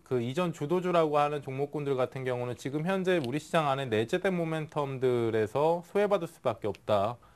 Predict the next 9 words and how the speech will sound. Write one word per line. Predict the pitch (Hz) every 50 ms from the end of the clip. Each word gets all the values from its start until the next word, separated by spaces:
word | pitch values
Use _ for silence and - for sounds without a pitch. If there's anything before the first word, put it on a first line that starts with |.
| _ _ _
왜냐, | - 113 123 135 139 123
얘네들은 | 113 120 139 156 170 139 147 127 143 165 185 196 208 196 - _ _ _ _ - _ _
적어도 | - - 113 110 120 135 135 131 156 160 170 175 175 - _ _ _ _ -
저렴하지 | - - - 113 131 156 165 175 170 170 175 151
않기 | 131 120 117 - - 139 - -
때문에. | 135 117 104 104 98 98 92 92 87 - - - _ - - - - -
반면에 | - 135 160 185 202 202 196 180
이제 | 170 175 180
다른 | 170 165 151 151 175 185 185 180 165 143 127